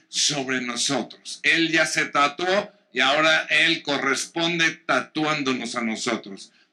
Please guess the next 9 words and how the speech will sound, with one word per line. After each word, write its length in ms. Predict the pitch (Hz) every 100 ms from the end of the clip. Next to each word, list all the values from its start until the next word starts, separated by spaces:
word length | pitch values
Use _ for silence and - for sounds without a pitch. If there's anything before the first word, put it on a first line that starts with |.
| _
Dice 420 | 135 165 170 165
segunda 460 | 151 147 147 160 160
de 120 | 135
Corintios, 760 | 135 135 175 170 123 110 - _ _ _
capítulo 560 | 143 147 147 156 143
uno, 260 | 156 165 123
versículo 560 | 120 117 - 151 151 135
veintiuno. 640 | 131 120 160 156 135 104 - _ _
Dios 960 | - - 208 220 240 247 240 - -